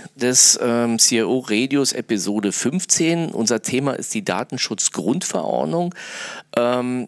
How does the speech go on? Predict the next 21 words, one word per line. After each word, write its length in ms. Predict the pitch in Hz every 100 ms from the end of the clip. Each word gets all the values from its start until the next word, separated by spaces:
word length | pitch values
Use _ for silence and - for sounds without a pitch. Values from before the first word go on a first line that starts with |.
| -
wir 200 | 113 117
haben 100 | 156
im 120 | 127
Teil 240 | - 113
eins 360 | 87 104 151 -
einfach 240 | 131 131
mal 160 | 120 107
grundsätzlich 600 | 90 104 180 165 156 143
diskutiert, 680 | - 131 - 127 - 131 -
was 180 | 127 -
dahinter 460 | 107 120 170 135
steht, 360 | - 123 123 -
inwieweit 540 | 110 110 104 107 -
die 60 | 98
Erfahrungen 500 | - - 110 123 127
jetzt 220 | 120 -
nach 300 | 113 110 -
fast 320 | - 113 - -
einem 80 |
Jahr 320 | 98 95 110 110
der, 320 | 101 101